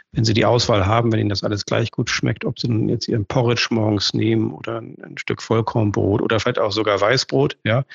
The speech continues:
äh, und Sie am Ende aber auf objektiver Basis sagen können, das hält mich länger satt, da habe ich ein besseres Gefühl, ne, da habe ich vielleicht sogar auch ein besseres Profil der Stoffwechselprodukte, die mein Darmmikrobiom produziert. Ich glaube, dann ist das wirklich etwas, was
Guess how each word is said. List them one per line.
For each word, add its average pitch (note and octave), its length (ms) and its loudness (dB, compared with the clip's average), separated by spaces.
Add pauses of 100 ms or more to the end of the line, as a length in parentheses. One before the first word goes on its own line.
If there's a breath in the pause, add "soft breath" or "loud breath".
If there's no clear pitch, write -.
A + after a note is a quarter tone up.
(580 loud breath)
äh, D3 180 0
und A#2 160 4
Sie A#2 80 2
am A#2+ 100 4
Ende C#3 260 4
aber A#2+ 420 2 (160)
auf - 360 -6 (100)
objektiver A#2+ 520 0
Basis C3 460 2
sagen G#2+ 300 0
können, A2 180 -4
das G#2 180 -6
hält A#2 160 0
mich A2 160 -2
länger G#2 300 -2
satt, B2 240 -2
da A#2+ 40 2
habe G#2+ 120 -4
ich - 80 -10
ein G2 80 -2
besseres G2+ 440 -2
Gefühl, C3+ 600 0
ne, D3+ 240 0 (100)
da - 300 -4 (180)
habe - 160 -4
ich G#2+ 60 -6
vielleicht A2+ 260 0
sogar A#2 220 2
auch G#2 120 2
ein G2+ 80 0
besseres G#2 480 -2 (600 loud breath)
Profil A#2+ 480 0
der A2 260 2
Stoffwechselprodukte, A2 1000 -2
die G#2+ 120 -2
mein G2+ 200 0
Darmmikrobiom A2 680 0
produziert. G#2+ 640 -2
Ich A2 100 -4
glaube, G2+ 240 0
dann G#2+ 220 2
ist - 160 0
das - 180 0
wirklich A2+ 280 -4
etwas, A2 360 -2
was F#2+ 240 0